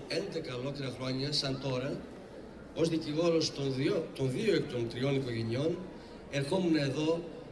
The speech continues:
για να κάνουμε αυτοψίες με εμπειρογνώμονες και έβλεπα τα συντρίμμια από την πρώτη μέρα της οροφής, η οποία κατέρευσε και καταπλάκωσε τους τρεις δύστιχους ανθρώπους, των οποίων, ε,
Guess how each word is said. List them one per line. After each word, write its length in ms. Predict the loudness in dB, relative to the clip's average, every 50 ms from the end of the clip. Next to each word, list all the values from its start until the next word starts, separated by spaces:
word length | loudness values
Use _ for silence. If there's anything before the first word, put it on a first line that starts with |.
| -14 -12 -6
για 100 | -2 0
να 80 | 0 0
κάνουμε 340 | 0 0 0 2 4 4 4
αυτοψίες 560 | 2 0 -2 -2 -2 0 2 4 4 4 2
με 120 | 2 0
εμπειρογνώμονες 840 | -2 0 0 -2 -2 -2 -2 -2 0 0 0 0 0 0 0 -2 -4 -6 -10 -14 -14 -14 -12 -8 -4
και 80 | -2 -2 -2 0
έβλεπα 500 | 2 2 4 4 6 4 4 4 2 0
τα 140 | -2 0 2
συντρίμμια 540 | 2 2 0 -2 -2 0 0 0 0 -2
από 100 | -2 -4
την 100 | -4 -6
πρώτη 240 | -4 -4 -4 -4 -4
μέρα 280 | -2 -2 0 0 0 -2
της 240 | -4 -2 -2 0 0
οροφής, 580 | 0 0 0 -2 -2 -2 0 0 0 0 -2 -4 -10 -14 -14 -14 -10 -6 -4
η 40 | -4
οποία 200 | -2 -2 -2 -2
κατέρευσε 600 | 0 -2 -4 -2 -2 -2 -2 -2 -2 -2 -4 -4
και 60 | -4
καταπλάκωσε 640 | -6 -6 -8 -8 -6 -4 -4 -4 -4 -6 -6 -8 -8 -8
τους 140 | -8 -10 -8
τρεις 260 | -6 -6 -4 -4 -6
δύστιχους 460 | -6 -6 -6 -6 -8 -10 -10 -8 -6
ανθρώπους, 580 | -6 -6 -6 -4 -2 -2 -2 -4 -6 -6 -8 -8 -10 -12 -12 -12 -12 -12 -12 -12 -12 -14 -14 -14 -14 -14 -14 -14 -14 -14 -12 -12 -8 -4
των 180 | -2 0 2
οποίων, 480 | 2 2 2 0 2 2 4 6 6
ε, 40 | 6